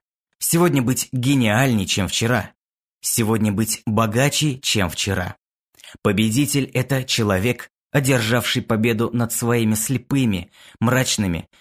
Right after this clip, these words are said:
животными инстинктами. Истинный победитель — это человек,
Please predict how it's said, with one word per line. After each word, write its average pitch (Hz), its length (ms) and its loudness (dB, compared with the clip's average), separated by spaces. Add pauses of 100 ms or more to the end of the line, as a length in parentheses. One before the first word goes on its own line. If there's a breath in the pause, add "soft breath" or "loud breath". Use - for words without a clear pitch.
(100 soft breath)
животными 110 880 0
инстинктами. 85 760 -4 (500 soft breath)
Истинный 143 460 2
победитель — 104 680 0
это 123 260 -2
человек, 98 560 -2